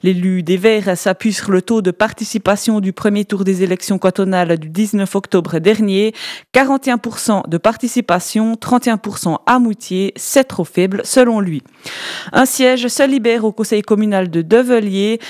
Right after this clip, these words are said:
La commune vadaise a annoncé hier que Daniel Rohrbach quitterait ses fonctions le trente et un décembre après dix ans au sein de l'exécutif. Les signataires de la liste d'entente ont jusqu'à fin novembre pour proposer une nouvelle candidature.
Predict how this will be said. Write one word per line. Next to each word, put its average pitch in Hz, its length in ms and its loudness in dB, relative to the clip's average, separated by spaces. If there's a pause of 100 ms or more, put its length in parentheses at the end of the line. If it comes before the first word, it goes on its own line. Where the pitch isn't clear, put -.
(160)
La 165 100 4
commune 190 340 0
vadaise 185 420 0
a 180 60 4
annoncé 190 380 0
hier 185 460 0
que 175 100 -2
Daniel 208 480 2
Rohrbach 214 540 0 (500)
quitterait - 360 0
ses 208 120 0
fonctions 208 440 -2
le 165 100 0
trente 233 300 -2
et 262 40 4
un 247 80 2
décembre 196 560 -2
après 180 280 -2
dix 226 320 2
ans 196 200 -2
au 175 120 -2
sein 190 220 0
de 151 80 -2
l'exécutif. 202 760 -2 (480)
Les - 80 -4
signataires 185 560 0
de 190 100 4
la 175 120 4
liste 190 320 -4
d'entente 220 580 0
ont 190 100 0
jusqu'à 170 360 -2
fin 262 200 2
novembre 196 560 0
pour 208 200 -4
proposer 180 640 0
une 196 180 0
nouvelle 185 280 -2
candidature. 214 800 -2